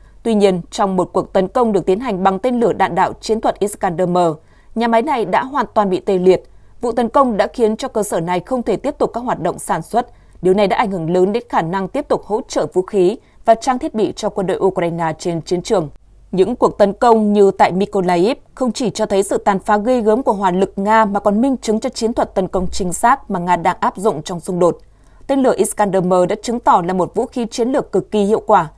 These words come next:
trong việc tấn công các mục tiêu trọng yếu của Ukraine. Iskander-M không chỉ có khả năng tấn công ở khoảng cách xa mà còn nổi bật nhờ độ chính xác ấn tượng với sai số chỉ từ một đến hai mét.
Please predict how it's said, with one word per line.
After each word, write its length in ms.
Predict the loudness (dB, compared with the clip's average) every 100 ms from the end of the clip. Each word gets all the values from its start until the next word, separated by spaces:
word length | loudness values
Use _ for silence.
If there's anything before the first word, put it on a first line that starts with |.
| -20
trong 160 | -8 -4
việc 200 | -4 -4
tấn 140 | -6
công 260 | -2 0 0
các 120 | 0
mục 180 | -2 0
tiêu 140 | -2
trọng 240 | -2 -4 -4
yếu 180 | 0 0
của 200 | 0 0
Ukraine. 520 | -2 -2 -6 0 0 0 -10 _ _ -20 -20 -4
Iskander-M 680 | -4 -2 0 2 2 0
không 160 | 0 -2
chỉ 120 | -4 -4
có 120 | -2
khả 120 | -4
năng 200 | -2 -4
tấn 220 | -2 -2
công 220 | 0 -2 0
ở 80 |
khoảng 240 | -4 -6 -6
cách 200 | -6 -8
xa 320 | 2 4 4 0 -18 -6
mà 100 | 0
còn 220 | 0 2
nổi 160 | 2 2
bật 280 | 0 -2 0
nhờ 120 | 0
độ 160 | 0 -2
chính 200 | -4 -6
xác 280 | 0 -2 0
ấn 160 | -4 -2
tượng 280 | 0 -2 -2
với 100 | -6
sai 180 | -4 -4
số 220 | -2 -2
chỉ 100 | -4
từ 120 | -6
một 280 | -2 0 0 -2
đến 120 | -6
hai 160 | -6
mét. 240 | -4 0